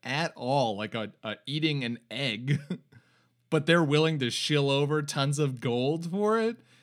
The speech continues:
it's kind of this exciting, like, you've got them in a role-playing opportunity, and just seeing the excitement, it's like, they're gonna eat this egg, they're gonna talk about it, they're gonna walk away from the table being like,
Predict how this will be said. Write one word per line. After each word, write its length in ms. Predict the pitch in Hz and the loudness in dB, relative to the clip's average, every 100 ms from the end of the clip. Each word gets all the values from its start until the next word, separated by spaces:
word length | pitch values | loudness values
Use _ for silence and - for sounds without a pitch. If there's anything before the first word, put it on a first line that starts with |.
| _ | _
it's 240 | 160 151 - | -2 0 0
kind 300 | - 190 226 | 0 2 2
of 120 | 196 | 0
this 140 | 165 | -2
exciting, 540 | 156 147 - 160 160 143 | -2 -2 -2 0 0 0
like, 220 | 127 113 | 0 0
you've 320 | - 151 - | 2 2 2
got 320 | 147 143 156 | 4 4 4
them 200 | 143 120 | 2 2
in 120 | 120 117 | 2 0
a 80 | |
role-playing 680 | 113 113 117 120 - 113 104 | -2 0 0 0 -2 -2 0
opportunity, 960 | 107 101 113 98 151 180 143 113 107 104 | -2 -4 -6 -6 -2 -2 0 0 0 0
and 140 | 110 | -2
just 160 | 110 - | -6 -4
seeing 280 | - 143 127 | -2 0 0
the 80 | 120 | -4
excitement, 500 | - 139 139 120 104 | -4 -2 -2 -4 -6
it's 180 | 98 - | -6 -4
like, 240 | 110 101 - - _ - | -4 -6 -10 -20 _ -2
they're 140 | 127 | 0
gonna 160 | 131 135 | 2 0
eat 200 | 131 143 | 0 -2
this 220 | 151 143 | 0 0
egg, 220 | 120 113 117 | 0 0 -2
they're 100 | 113 | -4
gonna 120 | 107 | -4
talk 280 | - 123 139 | -2 -2 -2
about 320 | 110 104 101 | -2 -2 -2
it, 120 | 104 - - _ | -6 -10 -20 _
they're 260 | - 117 113 | -2 0 0
gonna 180 | 110 113 | -2 -2
walk 320 | 107 127 127 | 2 2 2
away 160 | 143 127 | -2 -2
from 140 | 127 | -2
the 60 | 113 | -2
table 240 | 131 123 | -2 -2
being 180 | 110 104 | -2 -4
like, 180 | 101 | -6